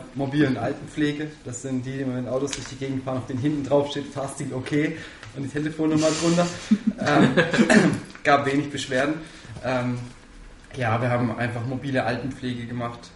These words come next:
Speaker 1: waren dann zum großen Teil eben einfach bei den Leuten morgens, äh, Frühstück hingestellt, äh, dann weiter immer so täglichen Ablauf mit dann Mittagsessen vorbeibringen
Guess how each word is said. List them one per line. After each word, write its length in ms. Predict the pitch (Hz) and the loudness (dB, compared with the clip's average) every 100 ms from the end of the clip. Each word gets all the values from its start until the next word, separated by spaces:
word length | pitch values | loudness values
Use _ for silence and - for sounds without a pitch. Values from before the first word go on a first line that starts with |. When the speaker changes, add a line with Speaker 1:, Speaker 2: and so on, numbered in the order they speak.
| - | -14
Speaker 1:
waren 320 | 113 107 113 113 | -6 -2 -2 -2
dann 160 | 113 113 | -4 -6
zum 180 | 120 | -8
großen 340 | 117 117 117 117 | -6 -6 -4 -2
Teil 260 | 117 113 117 | -2 -2 -4
eben 120 | 117 | -4
einfach 200 | 113 110 | -4 -4
bei 140 | 113 | -4
den 140 | 113 113 | -2 -2
Leuten 320 | 117 117 120 | -4 -4 -4
morgens, 680 | 117 117 120 120 113 - | -2 -2 -2 -4 -6 -8
äh, 180 | 101 107 104 - | -6 -4 -4 -6
Frühstück 380 | 135 127 123 113 | -8 -8 -10 -6
hingestellt, 760 | 123 113 - 117 117 117 - - 113 | -4 -4 -6 -4 -4 -4 -6 -12 -6
äh, 200 | 107 107 | -4 -2
dann 200 | 107 113 | -2 -2
weiter 480 | 110 110 117 123 117 113 - - | 0 -2 -2 -4 -4 -6 -14 -10
immer 160 | 117 113 | -6 -6
so 100 | 107 110 104 - - - | -4 -6 -8 -12 -20 -10
täglichen 400 | 120 113 110 - | -6 -6 -6 -4
Ablauf 560 | 113 113 117 113 110 | -4 -2 -2 -2 -2
mit 220 | 117 110 110 | -6 -6 -4
dann 320 | 110 110 113 | -2 -2 -4
Mittagsessen 640 | 117 120 117 117 110 117 | -6 -8 -6 -6 -6 -6
vorbeibringen 640 | 117 110 110 110 - 117 | -8 -8 -8 -8 -8 -4